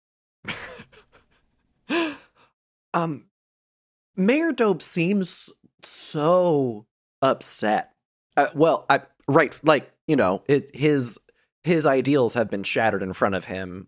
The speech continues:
Speaker 2: so,
Speaker 1: Mm-hmm.
Speaker 2: and, and someone, like, fought in his town, so I get it. But I just, I wanna call out, uh, an all-timer from Squall's internal monologue.
Speaker 1: Uh-huh.
Speaker 2: When advised by this passive,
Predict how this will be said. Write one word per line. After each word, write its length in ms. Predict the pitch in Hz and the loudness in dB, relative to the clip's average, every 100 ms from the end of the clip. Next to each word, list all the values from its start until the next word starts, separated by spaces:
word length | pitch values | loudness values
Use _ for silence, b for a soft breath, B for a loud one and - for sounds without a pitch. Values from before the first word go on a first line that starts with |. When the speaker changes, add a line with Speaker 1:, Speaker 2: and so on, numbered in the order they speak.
| - | -8
Speaker 2:
so, 280 | - 110 | -2 0
Speaker 1:
Mm-hmm. 100 | 117 | 2
Speaker 2:
and, 300 | 117 110 104 92 | 0 -2 -6 -6
and 360 | 110 101 95 - | -6 -6 -10 -10
someone, 380 | - 123 107 101 | -4 -2 -2 -4
like, 220 | 92 92 | -6 -8
fought 520 | - - - 117 107 - | -12 -4 0 2 0 0
in 120 | 110 | -4
his 240 | 98 98 - | -2 -4 -2
town, 320 | 113 82 87 | -4 -4 -4
so 140 | 110 | -2
I 100 | 98 | -2
get 180 | 95 120 | 0 0
it. 180 | 104 - b b b - | 0 -4 b b b -2
But 300 | 127 110 - | 0 0 2
I 100 | 110 | 0
just, 380 | 113 - 139 - | 0 0 -2 0
I 60 | 113 | -2
wanna 320 | 104 123 139 | 0 2 0
call 400 | 131 - 135 123 | -2 -2 0 2
out, 400 | 123 123 113 - _ _ _ | 2 2 0 -2 _ _ _
uh, 420 | 123 110 101 98 - | 2 4 4 2 0
an 180 | 117 104 _ | -2 -2 _
all-timer 1200 | 175 143 139 - - 117 131 135 131 98 95 98 _ | 2 2 -2 -8 -10 -2 0 0 0 -2 -2 -6 _
from 460 | - - 113 110 104 | -12 -2 0 0 -4
Squall's 500 | - 120 113 101 104 | -4 2 2 2 -2
internal 560 | 123 113 113 113 101 | -6 -6 -4 -4 -4
monologue. 640 | 95 95 113 127 135 143 160 b b b - | -4 -4 -2 0 2 0 -4 b b b -12
Speaker 1:
Uh-huh. 260 | 120 117 117 | -6 -4 0
Speaker 2:
When 520 | 135 131 131 131 127 - _ _ _ | 2 2 2 0 -2 -8 _ _ _
advised 720 | 139 127 135 151 185 165 - | -2 0 2 4 2 -2 -4
by 340 | 120 127 226 208 | 0 2 2 2
this 220 | 208 208 | 0 0
passive, 520 | 202 202 196 202 175 | 2 2 2 -4 -6